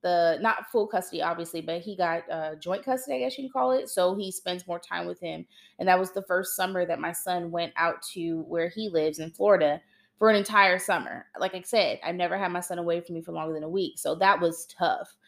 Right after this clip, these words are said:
So I was in these streets heavily. <laughs> I was never home, Georgia,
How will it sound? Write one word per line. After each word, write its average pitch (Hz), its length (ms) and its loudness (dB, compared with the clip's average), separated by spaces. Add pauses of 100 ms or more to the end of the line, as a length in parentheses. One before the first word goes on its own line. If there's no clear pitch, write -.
(340)
So 233 400 12
I 233 120 12
was 269 160 6
in 285 80 2
these 262 200 -6
streets - 680 -10 (440)
heavily. 208 680 -2 (440)
<laughs> - 440 -20
I 226 120 8
was 196 300 0 (140)
never 214 340 0
home, 175 440 -4 (240)
Georgia, 170 720 -4